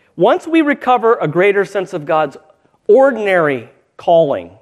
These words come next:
as the site of his faithfulness, we can take up our ordinary callings as the site of our faithfulness.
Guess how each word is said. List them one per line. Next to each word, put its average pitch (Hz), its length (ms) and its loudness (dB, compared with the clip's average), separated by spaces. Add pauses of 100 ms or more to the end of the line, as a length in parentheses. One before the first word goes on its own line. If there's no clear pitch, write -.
(680)
as 160 200 -6
the 156 100 -8
site 165 300 -2
of 131 80 -6
his 196 240 -2
faithfulness, 120 640 -12 (380)
we 220 180 0
can 196 240 -4
take 151 340 -4
up 127 300 -4
our 254 260 0
ordinary 120 560 -4
callings - 680 -14
as 135 180 -8
the 127 80 -18
site 120 320 -6
of 113 120 -20
our 110 160 -8
faithfulness. - 680 -20